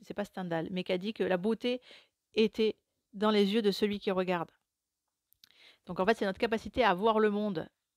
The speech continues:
de manière rose ou de manière noire et qu'est-ce qu'on se raconte. Nous sommes responsables de notre bonheur, en fait. Et donc, en P N L, on explique ça, euh, ils disent que c'est le cercle virtueux,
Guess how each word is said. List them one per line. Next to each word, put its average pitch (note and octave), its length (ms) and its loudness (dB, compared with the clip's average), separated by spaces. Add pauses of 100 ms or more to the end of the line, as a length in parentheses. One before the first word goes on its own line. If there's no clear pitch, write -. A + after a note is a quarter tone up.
(360)
de F3+ 200 -6
manière F#3+ 320 0
rose A3+ 400 2 (140)
ou A#3+ 120 -2
de A3+ 120 0
manière G3 340 0
noire G#3+ 340 0
et G#3 120 -4
qu'est-ce A#3 200 -4
qu'on G#3 140 -10
se F#3 100 -14
raconte. - 500 -10 (340)
Nous G#3+ 100 0
sommes C4 320 2 (100)
responsables G#3 720 -2 (160)
de F#3+ 80 -10
notre F#3+ 200 -4
bonheur, E3+ 340 -4
en C#3 60 -12
fait. - 340 -20 (720)
Et F#3 40 0
donc, G#3 160 2
en A3 80 4
P A3+ 100 0
N A3 160 2
L, C#4 160 2
on B3 100 -2
explique G#3+ 320 -4
ça, C4+ 460 4
euh, F3+ 420 0
ils G3+ 140 -6
disent A#3 240 -8
que F#3+ 220 -8
c'est G#3 180 -4
le G3+ 80 0
cercle G#3 380 -4
virtueux, A#3 800 0